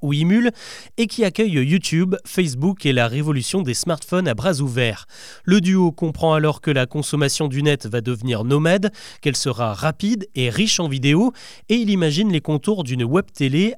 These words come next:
alimentée en reportages et en interviews de quelques minutes, faciles à partager, un peu à l'image du modèle américain BuzzFeed.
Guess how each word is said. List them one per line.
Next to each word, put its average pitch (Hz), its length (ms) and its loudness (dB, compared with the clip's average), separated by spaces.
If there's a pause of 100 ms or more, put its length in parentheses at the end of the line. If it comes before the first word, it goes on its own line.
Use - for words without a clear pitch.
alimentée 175 580 0
en 113 80 2
reportages 147 640 -2
et 127 40 2
en 120 120 0
interviews 156 480 0
de 127 160 -2
quelques 196 320 0
minutes, 135 580 0
faciles 190 500 -2
à 113 40 0
partager, 147 560 0 (380)
un 214 100 2
peu 226 180 2
à 180 60 4
l'image 143 380 0
du 127 100 -2
modèle 156 360 4
américain 120 540 0
BuzzFeed. 127 680 -2